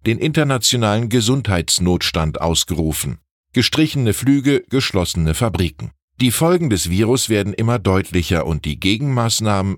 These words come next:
immer intensiver. Und das ist gut so. Im Kampf gegen diese Pandemie gilt die Erkenntnis von William Shakespeare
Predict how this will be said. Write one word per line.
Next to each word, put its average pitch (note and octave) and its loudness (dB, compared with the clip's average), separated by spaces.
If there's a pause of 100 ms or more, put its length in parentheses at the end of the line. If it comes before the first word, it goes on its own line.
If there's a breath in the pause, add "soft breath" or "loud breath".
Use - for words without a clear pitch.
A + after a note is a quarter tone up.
immer E2 2
intensiver. F#2 -2 (360)
Und G#2 -6
das A2 0
ist C#3 -2
gut D#2 -4
so. A1+ -2 (280)
Im B2+ -2
Kampf E3+ -2
gegen B2 0
diese A2 0
Pandemie A2 0 (300)
gilt C#3+ 0
die D3 2
Erkenntnis C#3+ 0
von B2 -2
William A#2 0
Shakespeare F#2+ 0